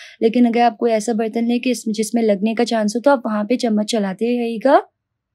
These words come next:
तो यहाँ पे देखिए, बहुत ही डिलीशियस सा हमारा सूजी का हलवा एकदम तैयार हो चुका है।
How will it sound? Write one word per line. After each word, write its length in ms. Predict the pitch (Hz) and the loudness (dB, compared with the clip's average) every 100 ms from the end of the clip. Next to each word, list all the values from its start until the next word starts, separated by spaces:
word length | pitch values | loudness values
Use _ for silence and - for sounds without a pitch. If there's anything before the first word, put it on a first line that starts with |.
| _ _ _ _ | _ _ _ _
तो 100 | 226 | 0
यहाँ 320 | 220 214 240 269 | 2 2 2 2
पे 120 | 269 | 2
देखिए, 500 | 233 214 240 285 370 _ _ _ _ _ - | -2 -2 2 2 0 _ _ _ _ _ -8
बहुत 340 | 208 208 269 269 | -4 2 2 2
ही 60 | |
डिलीशियस 500 | 240 226 233 220 262 | 0 0 0 0 0
सा 80 | 269 | 0
हमारा 260 | 254 233 240 | 0 0 -2
सूजी 300 | 233 220 202 | -2 -4 -4
का 120 | 214 226 | -4 -2
हलवा 260 | 220 233 - | 0 0 0
एकदम 360 | 233 196 269 269 | -2 2 4 4
तैयार 380 | 233 208 202 | 2 0 0
हो 120 | 220 226 | -2 -2
चुका 280 | 202 196 185 | -4 -6 0
है। 200 | 220 | 4